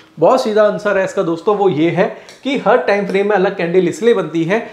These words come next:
एग्जांपल के तौर पे पाँच मिनट के चार्ट पे आप देख रहे हैं लास्ट कैंडल बुलिश है, अगर वही मैं अगर इसे दस मिनट का चार्ट या फिर मैं पन्द्रह मिनट का चार्ट करूंगा तो लास्ट कैंडल भी आपको बुलिश दिखेगी, but इसकी जो, अ, एक तरीके से आप देखेंगे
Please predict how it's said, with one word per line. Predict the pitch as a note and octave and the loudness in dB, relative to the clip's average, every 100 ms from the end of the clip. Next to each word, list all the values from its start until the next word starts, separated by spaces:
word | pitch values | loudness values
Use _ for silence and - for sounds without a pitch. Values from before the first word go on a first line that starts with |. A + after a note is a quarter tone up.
| - | -8
एग्जांपल | F3 D#3 G#3 G#3 | -4 0 0 0
के | G#3 | -2
तौर | G3 E3+ | 0 0
पे | G#3+ | 0
पाँच | A3+ F3+ G3+ | 0 -2 -2
मिनट | G3+ F#3+ | -4 -4
के | F#3+ | 0
चार्ट | F#3 F3 | 0 0
पे | G3+ | -2
आप | |
देख | D#3 F3 G#3 | -2 -2 0
रहे | G#3+ | 0
हैं | |
लास्ट | F3 G3+ - | 2 0 -2
कैंडल | F#3+ F#3+ | -2 -2
बुलिश | D#3 E3+ E3+ A#3 | 0 2 2 2
है, | C4 - - - | 0 -6 -10 -4
अगर | E3+ G#3+ | 2 2
वही | E3 A3+ C4 | 4 2 2
मैं | A#3 | 2
अगर | A3 G#3 | 2 2
इसे | G#3 A3 B3+ B3+ - - | 2 2 2 0 -14 -10
दस | D#3+ A3 G#3+ | -2 0 0
मिनट | G#3 - | -4 -2
का | A3 | -4
चार्ट | G#3 G#3 G#3 G#3+ | 0 2 2 0
या | G#3 | 0
फिर | G#3+ | 0
मैं | A3 | -2
पन्द्रह | G3+ F3+ G#3+ | -4 -4 -4
मिनट | G#3 G3 | -4 -4
का | G3 | -4
चार्ट | F#3+ E3+ E3+ | 0 0 0
करूंगा | E3 E3 F#3+ B3+ - - _ | -2 -2 0 -2 -6 -18 _
तो | G#3+ | -2
लास्ट | G3+ G3 A#3 - | 2 2 2 -2
कैंडल | G3 F#3+ G#3+ | -4 0 -2
भी | F#3 A#3 | -2 -4
आपको | A3+ - A3 | -4 -4 -4
बुलिश | F#3 G3+ | -4 -2
दिखेगी, | F#3+ F#3+ A3+ | -2 -2 -4
but | G#3 | -6
इसकी | F#3 - B3+ | -6 -4 -6
जो, | - B3+ | 0 -2
अ, | C4 - F#3 F3+ F#3 | -2 0 2 2 0
एक | G#3+ A3+ | -2 0
तरीके | G3+ G3+ G#3+ | -2 0 0
से | A3+ | -2
आप | A3 E3+ | -4 -4
देखेंगे | E3+ F#3+ G3+ A3+ | -4 -2 -2 -2